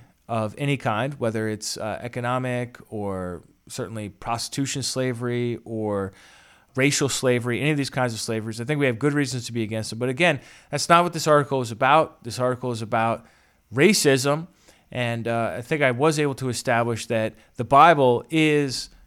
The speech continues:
against racism, full stop. Doesn't matter what kind of racism we're talking about. So, uh, thanks for writing in. If any of you have further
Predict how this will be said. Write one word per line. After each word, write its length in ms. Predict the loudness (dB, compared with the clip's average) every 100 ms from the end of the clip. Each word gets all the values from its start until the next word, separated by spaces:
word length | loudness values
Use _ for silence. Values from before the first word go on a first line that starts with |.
| -20 -20 _ -12
against 360 | 0 0 2
racism, 600 | -2 -2 -2 -6 -6 -8
full 160 | -4 -4
stop. 360 | -2 -2 -2 -4
Doesn't 200 | -8 -4
matter 180 | -4 -2
what 200 | -4 -4
kind 220 | -4 -4
of 60 |
racism 440 | -4 -6 -6 -8 -8
we're 80 | -8
talking 380 | -8 -8 -10
about. 340 | -14 -12 -14 -12
So, 360 | -8 -6 -6 -12 -20 -20 _ -8
uh, 140 | -4
thanks 240 | 2 2
for 80 | 4
writing 260 | 4 6 4
in. 140 | 2
If 120 | 0 -2
any 200 | 0 0
of 100 | 2
you 200 | 2 6
have 420 | 8 6 4 0
further 640 | 8 8 10 6 4 0